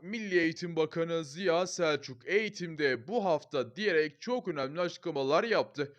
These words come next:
Ayrıntılara geçmeden önce kanalımıza abone olmayı ve videomuzu beğenmeyi unutmayınız. Hadi şimdi gelin videomuza geçelim.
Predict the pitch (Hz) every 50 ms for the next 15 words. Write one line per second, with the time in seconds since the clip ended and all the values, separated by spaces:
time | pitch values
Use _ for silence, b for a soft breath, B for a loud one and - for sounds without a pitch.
0 | B B - 135 143 147 151 156 160 160 - 160 160 165 160 160 160 165 160 -
1 | - 165 165 160 160 165 151 151 165 143 - - - 185 196 202 196 196 185 180
2 | 160 139 165 156 156 147 151 147 143 139 135 131 123 127 117 120 139 170 180 208
3 | 180 190 185 170 151 131 139 131 139 131 131 127 123 123 123 123 120 123 131 131
4 | 131 127 - _ _ _ - 165 165 156 151 - 156 156 156 147 123 104 117 123
5 | 143 165 175 175 156 175 175 170 156 175 165 160 156 165 160 165 135 110